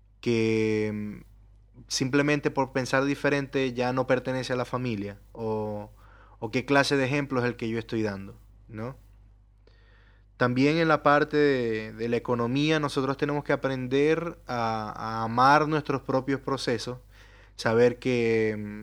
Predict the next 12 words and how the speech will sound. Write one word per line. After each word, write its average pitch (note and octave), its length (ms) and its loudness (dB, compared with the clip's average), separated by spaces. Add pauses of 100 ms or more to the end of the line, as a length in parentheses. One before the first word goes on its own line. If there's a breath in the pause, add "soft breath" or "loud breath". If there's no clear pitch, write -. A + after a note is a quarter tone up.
algunos B2 520 0
llegan C3 320 0
más B2+ 120 0
rápido B2 460 0
que C3 140 -2
otros, B2 460 0 (160)
algunos C3 800 -4 (420)
tienen B2+ 320 0
mejores B2 420 -2
técnicas B2+ 460 -4
que C3 180 -8
otros, B2+ 360 -4